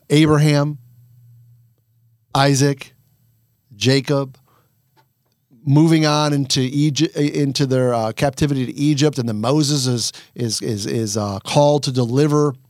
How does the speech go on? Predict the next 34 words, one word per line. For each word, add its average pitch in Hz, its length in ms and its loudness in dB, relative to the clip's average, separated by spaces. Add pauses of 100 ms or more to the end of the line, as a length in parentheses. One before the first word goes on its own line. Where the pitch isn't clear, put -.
(220)
Israel 139 420 2
out 139 180 2
of 139 100 0
Egypt 143 520 0 (360)
and 123 140 -4
bring 151 320 2
them 151 160 2
into 151 180 0
the 143 100 -2
promised 143 380 0
land. 135 260 -2 (560)
<clears throat> 135 300 -4
Throughout 170 380 2
all 151 240 2
of 117 160 -4
that, 98 320 -8
you're 131 160 -2
gonna 131 180 -4
see 120 600 -4 (380)
how 131 220 -2
Satan 156 380 -2
is 131 160 -4
constantly 151 680 -4
coming 135 360 -4
up 127 140 -4
against 107 680 -6 (960)
these 120 200 -4
nations, 107 540 -8 (320)
or 131 100 2
this 127 180 0
nation 117 300 -2
of 110 80 -6
Israel. 92 420 -8 (400)
Okay? 113 260 -8